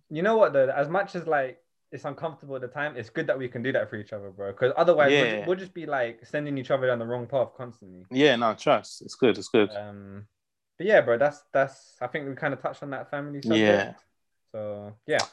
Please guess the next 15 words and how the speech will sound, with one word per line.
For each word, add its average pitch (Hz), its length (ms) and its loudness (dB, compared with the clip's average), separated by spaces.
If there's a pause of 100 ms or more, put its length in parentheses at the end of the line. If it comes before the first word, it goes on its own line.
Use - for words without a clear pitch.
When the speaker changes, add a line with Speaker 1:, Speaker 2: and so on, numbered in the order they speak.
(800)
Speaker 2:
Uh, 120 180 10
now 143 260 8
is 131 160 0
the, 113 760 4
the 113 60 -12
final 120 540 6
subject. 101 520 -2
So, 113 260 6
um, 110 380 2 (760)
let's 139 140 4
talk 180 120 10
about 135 240 6
careers, 127 500 6
bro. 110 220 4
Like, 104 360 0